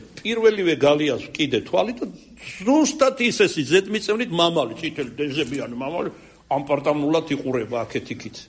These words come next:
მაქვს სულ ოცი მანეთი. ხო და მივედი და გალიეს პატრონს გაუბედავად ვკითხე, „რა ღირს მეთქი?“ და მითხრა, ოცი ლარი. ვიფიქრე, ოცი ლარი რომ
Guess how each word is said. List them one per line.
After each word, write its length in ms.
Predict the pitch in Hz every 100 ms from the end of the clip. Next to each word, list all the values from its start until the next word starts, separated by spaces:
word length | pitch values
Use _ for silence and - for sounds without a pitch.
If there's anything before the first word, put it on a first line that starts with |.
| _ 143
მაქვს 360 | 143 214 - -
სულ 140 | 214
ოცი 300 | 160 151 - 202 - -
მანეთი. 480 | 143 147 131 120 107 -
ხო 160 | - 196 220
და 80 | 170
მივედი 440 | 127 185 240 233 202
და 160 | 147 113
გალიეს 480 | 131 190 226 160 -
პატრონს 480 | 170 180 196 - -
გაუბედავად 720 | - 147 151 143 139 135 117
ვკითხე, 400 | - 120 - 107
„რა 240 | 90 110 123
ღირს 320 | 131 117 -
მეთქი?“ 340 | 107 - - 95
და 160 | 139 160 - -
მითხრა, 500 | 120 120 - 147 175 - - - _ _ -
ოცი 540 | 120 139 151 - 185 147
ლარი. 320 | 127 123 110 - - -
ვიფიქრე, 520 | 110 170 - 254 160 113
ოცი 300 | 127 - 196
ლარი 240 | 170 165
რომ 180 | 156 113